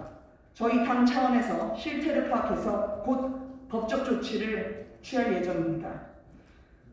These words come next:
지난 오 년 민주당 정권은 국민을 갈라치고 거짓과 위선으로 고통을 줬습니다. 그런데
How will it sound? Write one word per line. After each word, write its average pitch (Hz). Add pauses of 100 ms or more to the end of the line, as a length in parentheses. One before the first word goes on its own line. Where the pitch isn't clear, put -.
(1700)
지난 320
오 226
년 - (680)
민주당 247
정권은 262
국민을 269
갈라치고 240
거짓과 208
위선으로 196
고통을 233
줬습니다. - (680)
그런데 202